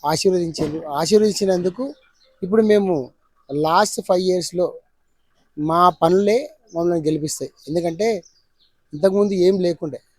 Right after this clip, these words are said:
రోడ్స్ లేకుండే, లైట్స్ లేకుండే, డ్రైన్ లేకుండే, తిరుమల కాలనీ, న్యూ సిటీ కాలనీ, వెంకటేశ్వర కాలనీ పరిస్థితి ఘోరంగా ఉండే. ఇప్పుడు పరిస్థితి చూస్తే ఆ ఇంత బాగా అయిందా? న్యూ సిటీ కాలనీ అంటే న్యూ సిటీ కాలనీ, అది ఓల్డ్ సిటీ కాలనీ అనుకుంటే ఫస్ట్.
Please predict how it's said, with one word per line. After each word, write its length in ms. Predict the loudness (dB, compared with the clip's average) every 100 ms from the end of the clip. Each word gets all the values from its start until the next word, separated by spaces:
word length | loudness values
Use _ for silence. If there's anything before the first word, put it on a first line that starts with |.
| -6
రోడ్స్ 320 | 0 0 0
లేకుండే, 420 | -4 -4 -4 -6 -4
లైట్స్ 380 | -4 -4 -6
లేకుండే, 320 | -8 -8 -10 -8
డ్రైన్ 360 | -6 -4 -4
లేకుండే, 440 | -6 -6 -12 -12 -14 _ _ _
తిరుమల 320 | -6 -2 -2 -2
కాలనీ, 340 | -4 -6 -6
న్యూ 140 | -6
సిటీ 260 | -8 -8 -10
కాలనీ, 320 | -8 -10 -8
వెంకటేశ్వర 560 | -10 -6 -8 -4 -2 -2
కాలనీ 280 | -4 -6 -10 _ _ -8
పరిస్థితి 340 | -4 -4 -6 -10
ఘోరంగా 640 | -12 -4 2 2 2 -2
ఉండే. 240 | -6 -10 _ _ _ _ -14
ఇప్పుడు 220 | -8 -2
పరిస్థితి 440 | 0 2 0 0 0
చూస్తే 520 | 0 -2 0 0 -2 _ _ _ 0
ఆ 80 |
ఇంత 260 | 0 4 4
బాగా 280 | 8 8 8
అయిందా? 260 | 6 2
న్యూ 140 | 2 2
సిటీ 240 | 4 4
కాలనీ 240 | 6 6 6
అంటే 200 | 6 4
న్యూ 180 | 4
సిటీ 200 | 2 -2
కాలనీ, 340 | 0 0 0 -4
అది 120 | 0
ఓల్డ్ 200 | 0 0
సిటీ 160 | -4 -2
కాలనీ 300 | 2 4 2
అనుకుంటే 300 | 0 -2 -2 -4
ఫస్ట్. 220 | -6